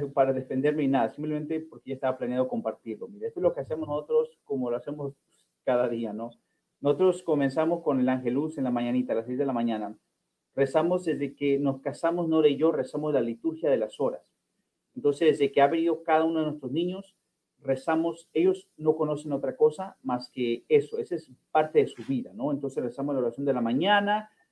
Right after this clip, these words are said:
la de la tarde y la de la noche, las laudes, las vísperas y las completas, todos los días. Rezamos el Santo Rosario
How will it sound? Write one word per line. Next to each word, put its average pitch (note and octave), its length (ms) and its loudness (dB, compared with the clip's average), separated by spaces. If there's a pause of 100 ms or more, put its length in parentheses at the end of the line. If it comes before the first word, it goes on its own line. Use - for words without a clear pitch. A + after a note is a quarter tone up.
(120)
la A#2+ 120 2
de A#2+ 60 4
la A2 240 -2
tarde F#3 600 6
y B2 120 -2
la A#2+ 120 0
de A#2 80 4
la A2+ 120 2
noche, A#2 460 -2
las A2 180 -12
laudes, F#3+ 360 6
las B2+ 140 2
vísperas F3+ 320 -4
y D3+ 40 -2
las C3+ 160 -4
completas, B2+ 680 -4 (160)
todos B3 260 10
los G#3+ 180 8
días. - 440 -8 (500)
Rezamos E3 460 0
el D3+ 80 -4
Santo F#3 300 -2
Rosario F3+ 560 -2